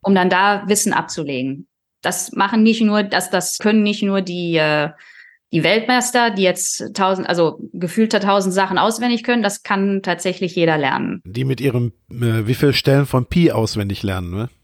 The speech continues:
Speaker 1: Genau, zum Beispiel. Ja, da gibt's Lerntechniken, die weiß natürlich nur nicht jeder. <laughs>
Speaker 2: <laughs> Ja gut, okay. Mhm.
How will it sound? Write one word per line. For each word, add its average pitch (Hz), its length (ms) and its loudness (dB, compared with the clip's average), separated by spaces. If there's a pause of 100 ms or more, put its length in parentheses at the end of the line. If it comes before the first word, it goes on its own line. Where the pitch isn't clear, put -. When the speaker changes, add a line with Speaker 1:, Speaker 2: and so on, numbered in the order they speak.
(220)
Speaker 1:
Genau, 202 440 2
zum 196 160 0
Beispiel. 151 440 -2 (680)
Ja, 160 120 0
da 170 80 0
gibt's 226 200 2
Lerntechniken, 202 680 -2
die 147 360 -6
weiß 226 220 -2
natürlich 165 460 -4
nur 160 120 -2
nicht 147 200 -6
jeder. 95 300 -6 (120)
<laughs> - 440 -8
Speaker 2:
<laughs> 107 1200 -2
Ja 107 160 2
gut, 113 220 0
okay. 90 280 -4 (320)
Mhm. 110 340 -10